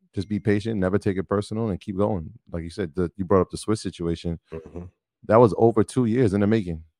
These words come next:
Speaker 1: Two years in the making. And that really starts, and shout out to Charlemagne, who introduced us to Nicole, who was a talent manager at Black Effect. She was like, "Look, I know,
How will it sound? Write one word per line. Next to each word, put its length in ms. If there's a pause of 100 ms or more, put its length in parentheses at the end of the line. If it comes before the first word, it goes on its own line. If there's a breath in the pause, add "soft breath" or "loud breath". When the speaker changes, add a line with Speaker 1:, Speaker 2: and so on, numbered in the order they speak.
(160)
Speaker 1:
Two 140
years 220
in 80
the 40
making. 480 (200)
And 100
that 240
really 220
starts, 360
and 140
shout 140
out 100
to 60
Charlemagne, 600 (580)
who 120
introduced 460
us 140
to 120
Nicole, 560
who 80
was 140
a 40
talent 320
manager 320
at 120
Black 240
Effect. 340
She 100
was 140
like, 160
"Look, 180
I 100
know, 300